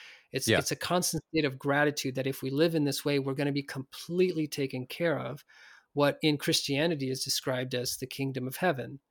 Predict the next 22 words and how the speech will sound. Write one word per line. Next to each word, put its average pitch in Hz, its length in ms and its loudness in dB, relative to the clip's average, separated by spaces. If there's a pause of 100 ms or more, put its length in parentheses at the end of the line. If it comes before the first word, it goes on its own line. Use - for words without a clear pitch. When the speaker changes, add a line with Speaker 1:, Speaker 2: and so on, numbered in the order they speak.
(760)
Speaker 1:
"When 135 120 -8
you 123 80 -4
seek 143 300 0
ye 147 80 0
first 147 300 -2
the 147 40 -4
kingdom 147 300 -2
of 135 60 -6
heaven, 143 220 0
then 139 200 2
all 156 220 6
things 143 320 0
will 135 80 0
be 135 80 -6
given 135 280 0
into, 131 320 -4
unto 139 320 -2
you." 139 280 -8 (480)
Speaker 2:
Yeah. 98 140 6
Speaker 1:
And 85 60 2
so 143 120 0
then 135 300 0